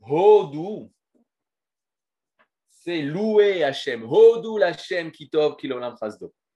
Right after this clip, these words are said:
Donc, faire attention en ivrite, quand on dit Hodou, c'est l'Inde. Quand on mange du off Hodou, du poulet d'Inde, de la dinde, c'est Hodou. Mais Hodou, c'est Hodou l'Hachem ki tov.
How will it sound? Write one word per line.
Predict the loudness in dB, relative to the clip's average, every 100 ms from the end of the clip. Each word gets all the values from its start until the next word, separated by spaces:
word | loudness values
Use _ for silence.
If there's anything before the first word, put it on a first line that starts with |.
| _ _ _ _ _
Donc, | -18
faire | -2 0
attention | 0 -4 -8 -6
en |
ivrite, | -6 -6 -8 -8
quand | -10
on | -10
dit | -10 -4
Hodou, | -4 -2 -6 -8
c'est | -12 -12
l'Inde. | -8 -8 -8 -14 -20 _ _ _ _ _ _
Quand | -10
on | -8
mange | -6 -8
du | -8 -4
off | 0 0 -2
Hodou, | -8 -8 -8 -12
du | -14 -20
poulet | -12 -10 -8
d'Inde, | -8 -8 -12 -16 _
de | -10
la | -6
dinde, | -4 -6 -8 -16 _ _ _
c'est | -14 -10
Hodou. | -8 -6 -8 -8 -14 -18 _ _ _ _ _
Mais | -8 -6 -4
Hodou, | 0 2 2 2 0 -2 -8 -10 -10 -16 _ _
c'est | -12 -6
Hodou | -2 4 4 4 -2
l'Hachem | -6 -6 -12
ki | -14
tov. | -12 -12